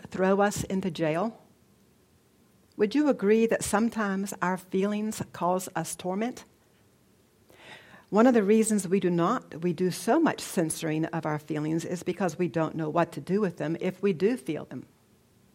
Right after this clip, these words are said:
So here I am saying, oh yes, feel your feelings. And I'm also saying that if you do, some of your feelings will feel like your enemy. Agreeing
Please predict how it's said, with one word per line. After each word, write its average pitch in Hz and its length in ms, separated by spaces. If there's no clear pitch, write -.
So 208 180
here 269 440
I 214 160
am 214 160
saying, 202 560
oh 220 180
yes, 208 540
feel 311 280
your 277 160
feelings. 214 680
And 180 140
I'm 165 180
also 233 420
saying 165 380
that 160 100
if 165 220
you 202 60
do, 151 420
some 214 240
of 202 100
your 202 140
feelings 170 640
will 165 160
feel 156 560
like 160 260
your 165 160
enemy. 151 400
Agreeing 233 760